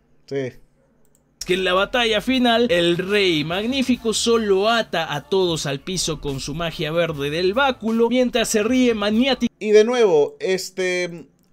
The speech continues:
Speaker 1: hubiera sido mejor si se hubieran tomado el tiempo para ver que él hacía más cosas malas por lo bajo. Que no era simplemente que "no quiero cumplir el sueño a tu abuelo, por lo tanto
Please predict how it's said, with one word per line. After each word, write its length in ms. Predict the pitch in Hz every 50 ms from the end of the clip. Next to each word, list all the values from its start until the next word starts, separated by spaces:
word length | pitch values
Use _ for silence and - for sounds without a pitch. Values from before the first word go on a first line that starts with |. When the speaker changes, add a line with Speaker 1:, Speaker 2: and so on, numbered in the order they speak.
| _ _ _
Speaker 1:
hubiera 260 | 185 196 233 285 320
sido 220 | - - 302 311 294
mejor 600 | 233 175 - - - 147 147 180 226 - - - _ _ _ _ _ _ _ _ _ _
si 120 | _ - 190
se 100 | 175 202
hubieran 280 | 190 196 214 269 277 277
tomado 280 | 285 254 262 254 247
el 120 | 226 220 220
tiempo 420 | - 180 202 214 214 - 262 233
para 180 | 226 190 175 160
ver 220 | 170 190 208 214 214
que 340 | 202 190 185 185 - - _ _ -
él 140 | 196 226 233
hacía 280 | 226 233 233 233 240
más 180 | 233 226 220 -
cosas 340 | - 220 220 220 220 214 196
malas 280 | 196 208 208 208 208
por 220 | - - 185 170 151
lo 120 | 143 135
bajo. 440 | 135 160 180 170 - - - 104 - _ _ _ _ _ _ _ _ _ _ _ _ _ _
Que 120 | - 196
no 60 | 214
era 140 | 254 311 370
simplemente 720 | - - 269 269 233 240 240 226 233 240 240 240 247 233 214
que 160 | - 190 - 180
"no 200 | 185 214 240 240
quiero 180 | 277 262 247
cumplir 380 | 254 226 208 - 220 220 214 220
el 80 | 214
sueño 280 | 214 - 202 196 202 202
a 60 | 196
tu 60 | 190
abuelo, 500 | 165 160 175 226 247 208 175 208 247 - -
por 140 | 180 165 156
lo 120 | 156 156
tanto 420 | 147 185 196 202 - 226 214 151